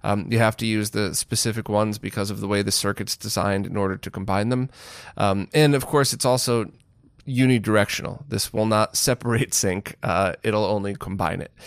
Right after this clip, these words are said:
So overall, you know, most people listening to this probably, uh, respectfully, <laughs> probably aren't gonna care. They're just gonna say, "Okay, when there's a product available, I'll buy it," which is fair.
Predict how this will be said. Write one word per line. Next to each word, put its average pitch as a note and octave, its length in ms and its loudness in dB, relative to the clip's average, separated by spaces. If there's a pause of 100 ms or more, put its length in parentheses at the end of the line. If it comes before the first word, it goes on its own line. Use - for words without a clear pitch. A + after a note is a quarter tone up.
(340)
So E3 260 2
overall, G3 720 8
you D#3 120 2
know, A2+ 240 2 (120)
most F#3+ 360 4
people E3+ 280 0
listening C3 340 2
to B2+ 80 0
this B2 220 2
probably, A#2 640 2 (180)
uh, A#2 180 2
respectfully, C3 680 2
<laughs> - 0 -
probably C#3 580 4
aren't B2 200 4
gonna A#2 180 0
care. A2+ 340 4
They're G2+ 120 -2
just G#2 180 -4
gonna G#2+ 140 0
say, G#2+ 180 4
"Okay, G#2 380 4
when G#2+ 160 0
there's G#2+ 160 0
a F#2 40 -6
product G#2+ 320 4
available, G2 440 0
I'll F#2+ 100 2
buy F#2+ 240 2
it," F2 160 -2
which E3 160 4
is D3+ 140 0
fair. G#2+ 340 4